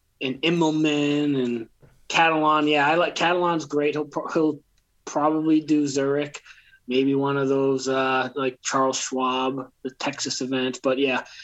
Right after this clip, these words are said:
he, he's good stuff. This is what I'll say about Dottie Pepper, um, and even Doris Burke too. It's like, w-, without sounding like a Kaji,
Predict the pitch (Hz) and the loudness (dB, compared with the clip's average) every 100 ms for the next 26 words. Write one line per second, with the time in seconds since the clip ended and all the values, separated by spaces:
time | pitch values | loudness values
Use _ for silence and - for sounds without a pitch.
0 | - - 147 131 156 151 - 156 151 - | -10 0 0 2 2 2 2 2 2 0
1 | 139 127 - - _ _ _ _ _ _ | 2 2 0 -10 _ _ _ _ _ _
2 | - 185 180 170 147 139 143 127 127 127 | 2 4 6 4 4 2 0 0 -2 -2
3 | 123 113 113 120 113 120 117 - - - | -2 -4 -4 -6 -4 -4 -4 -8 -20 -20
4 | - - - 113 113 110 - - - - | -20 -16 -4 -2 0 -2 -8 -12 -14 -16
5 | _ _ - 117 120 120 123 117 117 117 | _ _ -8 -2 0 0 0 0 2 0
6 | - - 117 117 - - 117 110 113 110 | -4 -2 0 0 -4 -4 -2 0 -2 -2
7 | - 120 113 110 - - _ _ _ - | 0 0 0 -4 -14 -16 _ _ _ -18
8 | 101 95 135 135 147 143 - 139 135 131 | -16 -4 0 4 4 2 2 2 2 0
9 | 127 123 120 - - 131 120 123 117 110 | 0 -2 -6 -4 0 0 0 -4 -6 -10